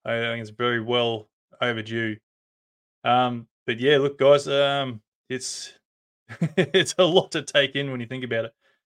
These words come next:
It's, it's, it's an extremely frustrating topic. And, like, we know so much is out there, and especially, like, you know, people's claims and of their own encounters and experiences of what they're seeing and such like that. It's like, why deny all these people are coming forward with this sort of stuff,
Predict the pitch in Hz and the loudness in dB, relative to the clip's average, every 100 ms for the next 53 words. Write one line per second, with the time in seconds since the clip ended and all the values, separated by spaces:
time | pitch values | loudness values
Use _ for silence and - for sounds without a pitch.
0 | - 143 147 135 143 135 127 139 - 147 | -2 0 0 -2 -2 -4 -6 -8 -8 -10
1 | 135 - 160 190 180 143 113 _ _ _ | -12 0 4 4 4 0 -2 _ _ _
2 | _ _ _ _ 139 151 - - 127 123 | _ _ _ _ -6 -6 -6 -2 0 0
3 | 110 131 - 208 - _ _ _ _ _ | -4 -4 -2 -4 -6 _ _ _ _ _
4 | _ _ - 120 120 113 123 143 143 156 | _ _ -12 -8 -8 -6 -2 0 0 0
5 | 147 127 - 117 120 120 110 110 113 113 | -2 -2 -4 -4 -4 -4 -4 -4 -6 -8
6 | 113 107 135 120 113 - - 113 - 147 | -12 -8 -6 -6 -8 -10 -10 -10 -6 -6
7 | 131 113 - - 107 110 113 110 110 104 | -6 -8 -12 -6 -2 -2 -4 -6 -10 -12
8 | 107 _ _ _ _ _ _ _ _ _ | -16 _ _ _ _ _ _ _ _ _
9 | _ _ _ - 110 113 120 117 117 110 | _ _ _ -10 -6 0 2 4 4 2
10 | 107 - 117 117 117 107 - 117 117 - | -2 -2 -2 -2 -6 -8 -4 -2 -4 -8
11 | 113 113 110 104 - 117 127 123 113 120 | -6 -4 -2 -2 0 0 0 -2 -2 -2
12 | 117 120 120 123 - 135 160 175 156 113 | 0 -2 -2 -8 -10 -6 -2 0 0 -2
13 | _ 127 135 139 131 135 143 135 - 139 | _ 0 4 4 4 2 0 0 0 0
14 | 127 113 131 120 - 127 127 127 117 117 | 0 -2 -2 -4 -2 2 2 0 -6 -6
15 | - 110 - 107 | -6 -6 -2 -4